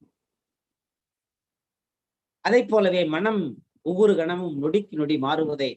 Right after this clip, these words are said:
நாம் பார்க்கும் பொழுது, அனிச்சாவை புரிந்து கொள்கிறோம். அனிச்சாவை புரிந்து கொள்வதனால் இந்த உலகின் மீதான பேராசை விலகுகிறது, நீக்கப்படுகிறது என்று புத்தர் இதை ஒவ்வொரு பகுதியாக சொல்லுகிறார். உடலை பற்றி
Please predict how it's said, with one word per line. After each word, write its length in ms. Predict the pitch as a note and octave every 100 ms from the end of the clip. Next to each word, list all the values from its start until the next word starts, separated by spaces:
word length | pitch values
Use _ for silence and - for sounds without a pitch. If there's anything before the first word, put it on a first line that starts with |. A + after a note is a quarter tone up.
| _ _
நாம் 200 | - C3+
பார்க்கும் 380 | C3+ D3+ - C3+
பொழுது, 380 | A#2 G#2+ G#2 D3+ G#3+ G#3+ _ _ - - _ G3
அனிச்சாவை 580 | C#4 D4 - C#4+ B3 A#3
புரிந்து 340 | - F#3+ A3 G3+
கொள்கிறோம். 520 | E3+ D3 C#3 D#3 D#3 - -
அனிச்சாவை 520 | C#4 C#4 D4+ C#4+ C4+ G3
புரிந்து 280 | F#3 G#3 A3
கொள்வதனால் 680 | F3+ D#3 C#3+ B2 B2+ F#3 A#3+ - - - -
இந்த 200 | A3+ G#3+
உலகின் 480 | F3+ C#4 E4 E4 D#4+
மீதான 480 | C4 A#3 G#3 G#3+ C#4
பேராசை 760 | G3 A3+ D#4 D#4 D4+ A3+ C4
விலகுகிறது, 800 | A3 G3 A3 G3+ G3 E3 D3 D3 D3+ C3 - _ _ _ -
நீக்கப்படுகிறது 840 | B3 D4 D4+ D4 G3 E3+ D#3 C3+ D#3 E3
என்று 220 | F3 C4
புத்தர் 360 | A3 G3 A#3+ F#3
இதை 220 | D3+ C#3 A2 - _
ஒவ்வொரு 320 | - B3 D#4+ D#4
பகுதியாக 420 | C4 A#3 A#3 A3
சொல்லுகிறார். 460 | G3 D3+ C3+ A#2 -
உடலை 340 | D3+ G3+ G#3 F3 -
பற்றி 300 | - F3+